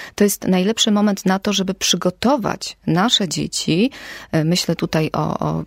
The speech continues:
polskich dzieciach, na przyjęcie właśnie innego kulturowo czy innej kulturowo, e,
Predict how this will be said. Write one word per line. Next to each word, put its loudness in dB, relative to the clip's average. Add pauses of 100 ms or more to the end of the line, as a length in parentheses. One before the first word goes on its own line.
(160)
polskich 0
dzieciach, 0 (260)
na 6
przyjęcie 2 (220)
właśnie 0 (120)
innego 4 (240)
kulturowo 0 (200)
czy -4
innej 2
kulturowo, -2 (340)
e, 2